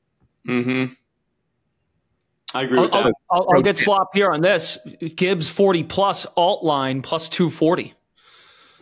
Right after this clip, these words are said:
Speaker 1: I kinda like that, but you know what I like better?
Speaker 2: <laughs>
Speaker 1: Jameson Williams.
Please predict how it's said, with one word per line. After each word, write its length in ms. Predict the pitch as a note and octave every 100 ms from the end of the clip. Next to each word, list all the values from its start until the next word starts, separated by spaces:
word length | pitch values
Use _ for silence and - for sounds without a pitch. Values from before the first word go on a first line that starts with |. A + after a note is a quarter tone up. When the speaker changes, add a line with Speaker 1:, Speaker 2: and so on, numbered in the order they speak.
| _ _ _ _
Speaker 1:
I 100 | -
kinda 220 | F3+ C#4 A#3+
like 220 | G#3 -
that, 240 | A3+ G#3
but 100 | D3+
you 80 | F3+
know 80 | C4+
what 100 | B3+
I 80 | A3+
like 300 | A#3 F#3+ -
better? 600 | E3+ G#3+ D4 C#4+ A#3 - - _ _ _ -
Speaker 2:
<laughs> 280 | - D#3+ D#3 _ _ _ _ _ _ C#3 -
Speaker 1:
Jameson 680 | - F#3 A#3 A#3+ A#3 F#3
Williams. 760 | E3 A#3 C#4+ B2+ F2+ D#2 - -